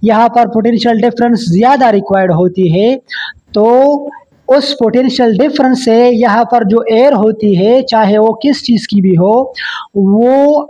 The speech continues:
ionize हो जाती है या उसमें मौजूद electron,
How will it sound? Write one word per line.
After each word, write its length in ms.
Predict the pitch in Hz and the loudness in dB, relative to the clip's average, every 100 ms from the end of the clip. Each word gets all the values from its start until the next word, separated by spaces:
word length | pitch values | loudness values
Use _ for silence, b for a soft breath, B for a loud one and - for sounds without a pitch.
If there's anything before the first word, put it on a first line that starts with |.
| 226 | -2
ionize 600 | 233 233 240 277 294 220 | 0 0 2 2 2 2
हो 180 | 214 233 | 0 2
जाती 440 | 220 214 214 202 | 0 0 0 0
है 340 | 196 240 262 | 2 2 2
या 120 | 254 240 | 2 0
उसमें 360 | 233 - 240 | -2 -2 -2
मौजूद 460 | 220 214 190 254 233 | 0 0 0 0 0
electron, 640 | 220 202 - 214 214 254 | 0 -2 -2 0 0 0